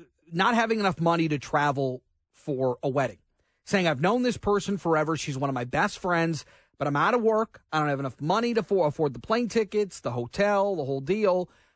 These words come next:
Um, what do I do? Do I go? Do I not go?" And, and chat, th-, this chatbot, this, this, uh, Google, uh, DeepMind platform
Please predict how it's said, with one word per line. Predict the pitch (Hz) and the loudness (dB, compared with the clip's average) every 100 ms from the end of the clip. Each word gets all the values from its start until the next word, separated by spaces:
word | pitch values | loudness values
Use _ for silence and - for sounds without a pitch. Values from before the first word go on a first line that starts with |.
| _ - | _ 0
Um, | 175 170 147 | 0 2 0
what | 160 | 2
do | 202 | 4
I | 196 190 | 2 2
do? | 233 160 - 143 | 0 -4 -6 0
Do | 160 | 2
I | 135 | 2
go? | 139 160 196 220 | 2 2 2 0
Do | 147 139 | 0 0
I | 139 | 0
not | 151 190 175 | 2 0 0
go?" | 196 190 208 _ _ _ _ | 0 0 -2 _ _ _ _
And, | 196 196 190 180 160 _ _ _ | 0 2 2 0 -4 _ _ _
and | 196 196 202 190 - | 0 2 0 -4 -14
chat, | - 156 160 - _ 143 | -6 -2 0 -2 _ -6
th-, | 151 143 | -4 -2
this | 151 - | -2 -4
chatbot, | - 143 139 - 139 190 175 | -4 -4 -4 -4 -2 -2 -2
this, | 147 131 - - | -2 -4 -8 -10
this, | 147 139 - - - _ _ _ _ - | -4 -4 -4 -12 -18 _ _ _ _ -4
uh, | 131 120 | -2 -2
Google, | 117 156 156 165 156 147 - _ _ _ _ _ _ - | -2 -2 2 2 0 -2 -8 _ _ _ _ _ _ -4
uh, | 131 135 | -4 -4
DeepMind | 120 160 151 156 143 147 131 - | -4 -4 -2 -2 0 0 -4 -6
platform | - 135 131 127 123 156 | -6 -6 -6 -8 -6 -6